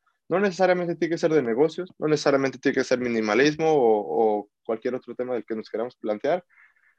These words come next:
pero sí tiene que ser alguien que, que tenga ese, que dice Carlos, ese gen del aprendizaje infinito,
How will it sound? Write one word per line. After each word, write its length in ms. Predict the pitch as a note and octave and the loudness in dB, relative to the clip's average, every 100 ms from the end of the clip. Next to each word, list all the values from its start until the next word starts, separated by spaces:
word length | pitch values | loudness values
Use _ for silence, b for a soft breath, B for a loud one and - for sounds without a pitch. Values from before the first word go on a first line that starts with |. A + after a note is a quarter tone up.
| b _ - | b _ 0
pero 160 | D3 B2+ | 0 2
sí 140 | D#3 | 0
tiene 240 | D#3+ D#3+ | 0 -2
que 100 | D#3 | -2
ser 160 | D3+ D3+ | 0 2
alguien 340 | D3+ D#3 D#3 | 2 0 -2
que, 520 | D3+ C3+ A#2 A2 - - | -2 0 2 0 -6 -8
que 640 | B2+ A#2 A2 G#2+ G2+ G#2 G2+ _ _ _ _ _ _ | -4 0 0 0 -4 -6 -14 _ _ _ _ _ _
tenga 360 | C3 B2+ C3 C3 | -2 0 2 2
ese, 600 | B2+ D3 B2+ A#2 G2+ G2+ _ _ _ _ _ _ | 2 2 4 4 2 -4 _ _ _ _ _ _
que 100 | C3 | 0
dice 260 | B2+ C3+ - | 0 0 2
Carlos, 340 | B2+ B2+ A#2+ | 2 2 0
ese 200 | C3 C#3+ | 0 0
gen 200 | C#3 C3+ | 0 0
del 140 | C#3 | 2
aprendizaje 500 | A#2+ - A2+ A2+ B2+ | 0 0 -4 -4 -6
infinito, 560 | C3+ B2+ B2 B2+ D3+ D3 | -6 -4 -6 -4 -4 -6